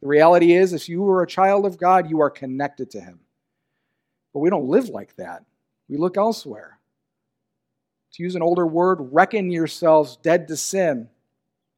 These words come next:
and reckon yourselves alive to Christ. You're connected to him. The world and even the church tells us we should be better,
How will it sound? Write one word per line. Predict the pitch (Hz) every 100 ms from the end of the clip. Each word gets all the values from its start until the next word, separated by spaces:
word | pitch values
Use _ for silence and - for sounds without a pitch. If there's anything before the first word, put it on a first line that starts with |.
| _ -
and | 131 143
reckon | 202 226 214
yourselves | 170 - 147 147 143
alive | 165 160 151 196 202 196
to | 175
Christ. | - 220 247 107 - - _ _ _ _ _ _ _ _ _ _ _ _ _ _ _
You're | 135
connected | - 151 160 185 170 160
to | - 131
him. | 143 139 113 - _ _ _
The | 143
world | 147 170 190 196
and | 180
even | 196 190
the |
church | - 190 196 -
tells | 170 175 160
us | 180 -
we | 170
should | 156 156 131
be | 170 190
better, | 170 185 190 196 196